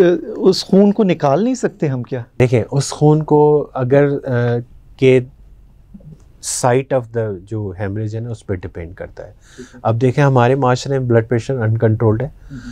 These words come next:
Speaker 2: तो सिक्सटी परसेंट जो ब्लड होता है वो बेसल गैंग्लियन में होता है,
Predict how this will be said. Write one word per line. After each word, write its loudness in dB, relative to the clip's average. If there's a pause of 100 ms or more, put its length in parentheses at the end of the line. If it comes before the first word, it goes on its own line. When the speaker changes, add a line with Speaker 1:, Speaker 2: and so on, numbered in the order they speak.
(220)
Speaker 2:
तो 4
सिक्सटी 0
परसेंट 0
जो 4
ब्लड 4
होता -2
है -2
वो -4
बेसल 2
गैंग्लियन 0
में -2
होता -2
है, -6